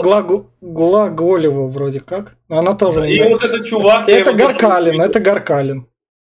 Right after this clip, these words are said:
Speaker 1: Он,
Speaker 2: Он
Speaker 1: да, он
Speaker 2: тоже
Speaker 1: чувак,
Speaker 2: недавно.
Speaker 1: э,
Speaker 2: И
Speaker 1: и
Speaker 2: Ширли
Speaker 1: Мерлин
Speaker 2: Мырли.
Speaker 1: снимался, и
Speaker 2: Шир-
Speaker 1: Ширли Мырли.
Speaker 2: Да, да, да. В общем, тут у нас как раз вот наш Гаркалин приходит и говорит: «А,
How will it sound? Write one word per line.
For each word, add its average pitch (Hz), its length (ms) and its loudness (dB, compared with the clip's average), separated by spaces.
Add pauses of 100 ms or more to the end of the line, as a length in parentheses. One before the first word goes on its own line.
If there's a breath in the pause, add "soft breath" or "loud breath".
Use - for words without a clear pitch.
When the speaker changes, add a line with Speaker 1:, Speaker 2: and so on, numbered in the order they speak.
Speaker 1:
Он, 208 280 0
Speaker 2:
Он - 40 -8
Speaker 1:
да, 202 220 4
он - 20 4
Speaker 2:
тоже 180 280 2
Speaker 1:
чувак, 165 200 0
Speaker 2:
недавно. 156 300 0
Speaker 1:
э, 143 300 2
Speaker 2:
И 147 40 -2
Speaker 1:
и - 40 2
Speaker 2:
Ширли 254 260 2 (140)
Speaker 1:
Мерлин 240 80 2
Speaker 2:
Мырли. 160 480 0
Speaker 1:
снимался, 160 560 -2
и 160 40 -4
Speaker 2:
Шир- 208 160 2
Speaker 1:
Ширли 175 340 -4 (100)
Мырли. 180 380 -4
Speaker 2:
Да, 156 280 0
да, 160 180 -2
да. 147 240 -6 (1080)
В 160 80 0
общем, 202 400 -2
тут 226 200 -2
у 233 60 2
нас 190 180 0
как - 240 -6
раз 202 240 -2
вот 160 220 -2
наш 165 180 0
Гаркалин 147 560 -2
приходит 185 500 -2
и 143 40 -6
говорит: 143 480 -4 (1120 loud breath)
«А, 226 440 2